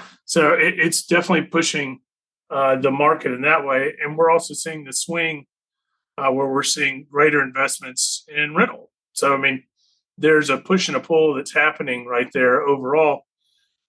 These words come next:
And even with programs that are out there to assist on down payment, uh, to help make down payment assistance, you know, to work, uh, on interest rate changes that are happening,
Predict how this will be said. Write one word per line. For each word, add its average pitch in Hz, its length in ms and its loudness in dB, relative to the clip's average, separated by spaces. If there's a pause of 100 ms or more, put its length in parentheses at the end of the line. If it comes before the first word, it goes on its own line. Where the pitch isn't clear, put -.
(120)
And 139 500 0
even 160 460 0
with 143 240 2
programs 143 560 -2
that 131 100 -8
are 131 100 2
out 135 260 2
there 131 340 -2 (640)
to - 160 0
assist - 680 0 (100)
on 131 480 -2 (600)
down 143 280 2
payment, 175 400 2 (640)
uh, 135 220 2
to 131 100 0
help 143 260 2
make 143 220 0
down 139 260 0
payment 139 280 -2
assistance, 135 800 -6
you 113 100 -20
know, 104 200 -12
to 113 140 -4
work, 135 460 0 (720)
uh, 131 400 -6 (200)
on 135 460 2
interest 139 460 -10
rate 135 300 2 (580)
changes 156 560 2
that 123 80 -6
are 120 100 2
happening, 135 540 -2